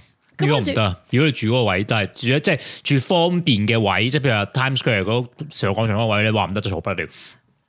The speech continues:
Speaker 2: 噉今次去呢，我睇咗一個博物館，
Speaker 1: 嚇。
Speaker 2: 兩個 show。哇，嗰兩個 show 呢，真係不得了。
Speaker 1: 嘆為觀止。
Speaker 2: 嘆-，誒，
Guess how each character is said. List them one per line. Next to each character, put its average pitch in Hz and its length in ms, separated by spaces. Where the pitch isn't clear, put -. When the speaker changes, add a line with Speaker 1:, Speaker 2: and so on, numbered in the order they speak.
Speaker 2:
噉 156 100
今 208 140
次 156 80
去 156 200
呢， 175 200
我 151 100
睇 123 260
咗 123 640
一 - 80
個 131 80
博 113 100
物 104 120
館， 95 360
Speaker 1:
嚇。 165 180
Speaker 2:
兩 98 260
個 104 100
show。 101 460
哇， 127 160
嗰 151 160
兩 120 120
個 113 100
show 117 220
呢， 120 120
真 117 240
係 101 60
不 117 120
得 117 160
了。 80 240
Speaker 1:
嘆 214 220
為 151 120
觀 226 220
止。 170 120
Speaker 2:
嘆-， 131 640
誒， 139 680